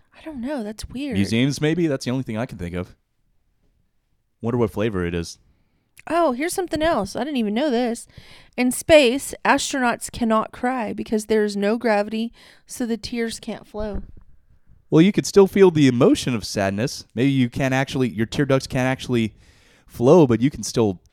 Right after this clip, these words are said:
Speaker 2: physically cry, I imagine.
Speaker 1: No, uh-uh, it can't, it can't flow out.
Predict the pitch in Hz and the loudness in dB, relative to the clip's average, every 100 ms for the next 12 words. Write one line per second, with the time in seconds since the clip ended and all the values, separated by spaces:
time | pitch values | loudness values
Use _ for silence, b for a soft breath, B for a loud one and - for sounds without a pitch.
0 | _ - 135 - - 107 - 117 165 110 | _ -4 -2 -4 -8 -8 -4 -4 -2 -2
1 | 98 98 170 143 98 262 294 185 - 269 | -4 -4 -6 -4 -2 -2 -2 -6 -14 -16
2 | 269 247 196 202 214 - 247 - 214 - | -12 -10 -10 -12 -12 -10 -10 -10 -14 -12
3 | - - 202 247 254 | -14 -12 -10 -10 -12